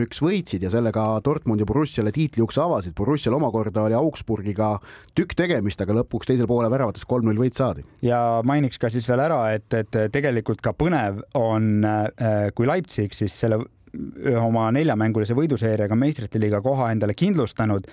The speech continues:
Speaker 2: siis lõpuvoor selgitab ka viimase neljanda meistrite liiga koha saaja Saksamaalt ja siin, siin siis peavad võitlust sel-,
Speaker 1: Kaks väga võluvat kandidaati.
Speaker 2: Kaks, jah, et kaks ikkagi, noh, ütleme, suure jalgpalli mõttes väikeklubi.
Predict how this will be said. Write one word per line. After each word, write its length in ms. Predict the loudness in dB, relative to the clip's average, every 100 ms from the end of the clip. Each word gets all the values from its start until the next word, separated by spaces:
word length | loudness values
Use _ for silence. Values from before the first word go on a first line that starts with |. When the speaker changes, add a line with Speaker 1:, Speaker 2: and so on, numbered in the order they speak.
| -20 -12 -4
Speaker 2:
siis 140 | 0
lõpuvoor 480 | 0 0 0 2 2
selgitab 540 | 0 0 -2 -2 -4 -2
ka 140 | 0
viimase 380 | 2 2 2 2
neljanda 480 | 2 2 2 2 2
meistrite 460 | 2 0 -2 -2 0
liiga 460 | 2 2 2 0 -2 -8 -20 -20 -4
koha 300 | 0 0 2
saaja 320 | 2 2 2
Saksamaalt 560 | 0 0 0 0 0 -2
ja 60 | 0
siin, 320 | 2 2 0 -6 -10
siin 240 | -2 0 0
siis 80 |
peavad 320 | -2 -2 0 0
võitlust 480 | 0 0 -4 -2
sel-, 140 | -4 -4 -14 -6
Speaker 1:
Kaks 220 | -4 -2 -2
väga 160 | 0
võluvat 380 | 0 0 0 0
kandidaati. 240 | -2 0 -2
Speaker 2:
Kaks, 300 | -2 -2 0 0
jah, 160 | 0 0
et 160 | -2 -2
kaks 380 | 0 -2 -4
ikkagi, 240 | -4 -2 0
noh, 140 | 0 -2 -10 -4 -2
ütleme, 280 | 0 2 2 2 0
suure 380 | 0 0 2 2
jalgpalli 340 | 0 0 0 0
mõttes 300 | -2 -2 -2
väikeklubi. 460 | -2 -2 -2 -4